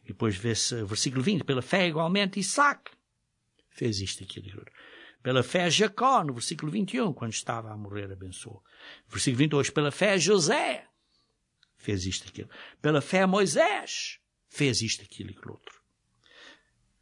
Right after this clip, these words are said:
Ah, podem seguir até no versículo trinta e um, pela fé Ra-, Raab.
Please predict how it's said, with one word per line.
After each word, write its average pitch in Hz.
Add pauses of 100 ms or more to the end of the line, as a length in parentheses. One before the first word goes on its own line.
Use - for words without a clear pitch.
(800)
Ah, 101
podem 104
seguir 117
até -
no 117
versículo 120
trinta 170
e 175
um, 214
pela 151
fé 175
Ra-, 190
Raab. 277